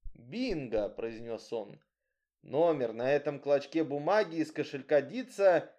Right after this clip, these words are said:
мобильный Керри Даулинг. Это наш парень!»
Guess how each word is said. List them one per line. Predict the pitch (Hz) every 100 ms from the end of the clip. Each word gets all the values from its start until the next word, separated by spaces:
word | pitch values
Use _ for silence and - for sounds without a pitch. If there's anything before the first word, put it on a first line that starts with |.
| _
мобильный | - - 180 269 269 254
Керри | - 208 247 247
Даулинг. | 160 165 160 151 143 135 - _ -
Это | 294 269 240
наш | 233 226 -
парень!» | 247 196 143 120 101